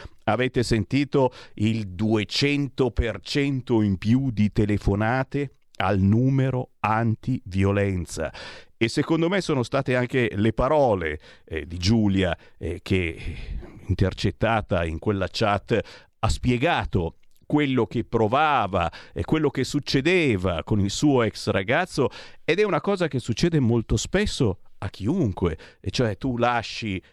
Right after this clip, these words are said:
tu ragazza, lasci il tuo ragazzo e lui insiste per tornare insieme perché non può vivere senza di te,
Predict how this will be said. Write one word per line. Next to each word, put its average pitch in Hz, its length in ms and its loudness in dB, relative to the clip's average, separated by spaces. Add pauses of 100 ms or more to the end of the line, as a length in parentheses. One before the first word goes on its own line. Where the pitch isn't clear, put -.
tu 123 120 0
ragazza, 110 600 -2
lasci 101 540 -4 (220)
il 90 160 -8
tuo 127 180 2
ragazzo 151 760 -4
e 175 140 2
lui 170 220 2
insiste 139 680 0
per 107 240 -2
tornare 113 340 -2
insieme 123 720 2
perché 113 300 -4
non 110 320 -2
può 110 160 0
vivere 120 640 -2
senza 120 500 0
di 110 160 -4
te, 156 460 2